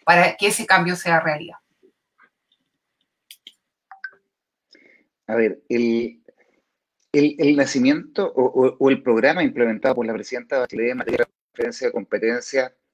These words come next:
Speaker 2: a autoridades subnacionales, eh, fue un proceso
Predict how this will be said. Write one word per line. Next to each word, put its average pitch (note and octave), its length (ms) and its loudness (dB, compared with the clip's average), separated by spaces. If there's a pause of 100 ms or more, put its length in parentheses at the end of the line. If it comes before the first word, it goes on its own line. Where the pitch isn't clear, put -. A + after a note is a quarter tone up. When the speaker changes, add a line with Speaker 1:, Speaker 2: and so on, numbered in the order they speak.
Speaker 2:
a A2+ 80 -2
autoridades A#2+ 760 4
subnacionales, A2+ 880 -8 (500)
eh, A2+ 640 -4 (640)
fue D#3 120 0
un C#3+ 60 0
proceso C#3+ 800 -2